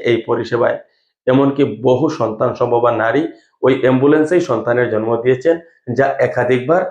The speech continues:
সংবাদ শিরোনাম দখল করেছে। দুই হাজার আট সালের ছয় নভেম্বর তৎকালীন রাজ্যের মুখ্যমন্ত্রী তরুণ গগৈ জরুরি মৃত্যুঞ্জয় একশো আট অ্যাম্বুলেন্স পরিষেবা চালু করেন। আসাম সরকার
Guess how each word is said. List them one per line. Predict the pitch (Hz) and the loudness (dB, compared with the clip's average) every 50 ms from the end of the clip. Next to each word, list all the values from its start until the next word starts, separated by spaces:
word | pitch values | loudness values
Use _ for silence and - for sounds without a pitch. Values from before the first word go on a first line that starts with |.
| - - _ _ - | -10 -16 _ _ -10
সংবাদ | - 120 117 113 127 127 127 123 | -6 -4 -2 0 0 0 0 0
শিরোনাম | - - 135 139 139 160 180 180 147 | -2 -2 -2 0 0 0 0 0 2
দখল | 120 123 107 117 117 117 - | 0 0 0 -2 -4 -2 0
করেছে। | 120 120 117 117 - 127 123 - - - _ _ _ _ _ _ - | 0 0 0 0 0 0 0 -2 -4 -10 _ _ _ _ _ _ -6
দুই | 120 117 123 | 0 2 4
হাজার | 120 113 123 123 117 - - | 4 4 4 2 2 0 0
আট | 120 120 - - | -2 -2 -2 -2
সালের | - 131 127 135 135 135 | 0 2 2 2 0 -2
ছয় | - - 117 117 120 | -2 -2 0 0 0
নভেম্বর | 120 117 117 120 123 131 135 180 180 | 0 -2 -2 0 0 0 0 0 -2
তৎকালীন | - 110 107 - 120 113 113 127 127 127 - - _ _ _ _ _ - | -4 -6 -6 -2 0 2 2 2 0 -2 -8 -16 _ _ _ _ _ -2
রাজ্যের | 117 117 113 110 113 120 113 113 120 | 0 0 0 2 2 2 2 2 2
মুখ্যমন্ত্রী | 120 120 - 139 135 135 135 135 135 143 143 - | 0 0 2 0 2 2 0 0 -2 -4 -2 -2
তরুণ | - 117 110 123 127 123 | 0 0 0 0 2 2
গগৈ | 123 120 139 143 139 139 - | 2 2 4 2 2 2 0
জরুরি | - 127 123 127 143 147 156 | 0 2 4 4 4 2 2
মৃত্যুঞ্জয় | 151 127 113 113 - 131 127 127 123 139 135 - | 2 0 -2 -2 -2 -2 -2 0 2 2 2 2
একশো | 113 113 - - - - | 0 -2 -4 -6 -4 -2
আট | 127 127 127 - | -2 -2 -2 -2
অ্যাম্বুলেন্স | - 113 117 113 120 123 120 113 - - | -2 -2 -2 0 0 0 0 -2 -2 -2
পরিষেবা | 127 117 120 127 143 - 156 165 - - - - _ _ _ _ _ | -2 -2 -2 -2 -2 0 0 0 0 -2 -8 -14 _ _ _ _ _
চালু | - 123 117 117 117 117 | 0 0 2 2 2 2
করেন। | 123 117 117 117 120 117 117 - _ _ _ _ _ _ - | 0 0 0 0 -2 -4 -8 -12 _ _ _ _ _ _ -4
আসাম | 123 127 - 156 151 147 | -4 -2 0 0 0 0
সরকার | 147 139 123 113 - 139 139 | 2 0 0 0 0 0 0